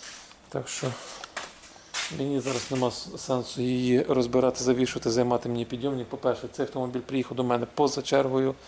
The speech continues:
він не в черзі. Е, ця людина попросила, бо в дорозі щось сталося і машина не заводиться. Їй треба їхати, і траля та поля. І, як то кажуть, почали з імобілайзера,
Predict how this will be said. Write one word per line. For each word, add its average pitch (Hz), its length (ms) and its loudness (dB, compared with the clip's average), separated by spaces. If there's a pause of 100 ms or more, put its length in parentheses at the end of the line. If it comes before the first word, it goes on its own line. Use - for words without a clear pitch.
(320)
він 127 200 0
не 131 100 2
в 135 80 -4
черзі. 127 380 2 (960)
Е, 123 500 2
ця 147 100 -2
людина 131 300 2
попросила, 127 540 0 (320)
бо 131 340 6
в 120 100 2
дорозі 127 360 6
щось 117 200 0
сталося 156 680 6
і 123 480 4
машина 131 360 -2
не 123 120 -2
заводиться. 113 580 0
Їй 123 160 0
треба 120 300 0
їхати, 156 520 0 (600)
і 135 80 -2
траля 131 360 4
та 123 100 -2
поля. 156 360 2 (420)
І, 131 60 -4 (2000)
як 131 100 0
то 139 80 -8
кажуть, 139 220 6
почали 156 420 8
з 117 80 4
імобілайзера, 160 840 8